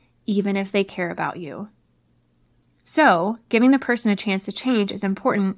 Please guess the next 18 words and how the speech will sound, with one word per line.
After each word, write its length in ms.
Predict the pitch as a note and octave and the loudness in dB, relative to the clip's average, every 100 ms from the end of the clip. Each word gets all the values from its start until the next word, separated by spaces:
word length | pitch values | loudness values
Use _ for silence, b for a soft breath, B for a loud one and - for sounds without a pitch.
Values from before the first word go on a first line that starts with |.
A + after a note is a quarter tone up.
| - | -2
unless 580 | G#3 G3+ G3+ C4+ D#4 - | -2 2 4 4 2 0
you 100 | B3 | 2
are 80 | A#3+ | 4
in 200 | A3+ G#3 | 4 2
imminent 360 | G3 F#3 F3 | 0 -2 -2
danger. 480 | F#3 F3 D#3+ - - - _ _ _ _ _ _ _ _ - | 0 -2 -4 -10 -14 -18 _ _ _ _ _ _ _ _ 0
However, 420 | B3+ C#4+ A3+ G#3 | 6 6 6 4
in 140 | G#3 G#3 | 4 2
abusive 320 | G#3+ C#4 A#3 | 2 0 -2
situations, 760 | G#3+ G#3 G3+ F#3 G3+ F#3 F#3 | -2 0 2 2 0 -2 -2
there 120 | - G3 | 0 0
is 120 | F#3+ | 0
a 40 | |
different 280 | F#3 G#3+ A#3 | -2 -2 -2
approach 360 | G#3+ G3+ F#3 - | 0 0 0 -2
to 60 | |
setting 320 | G#3+ F#3 F3+ | -4 -2 -2
boundaries, 680 | F3 E3 E3 D3+ D#3 F#3+ | 0 -2 -2 -8 -8 -8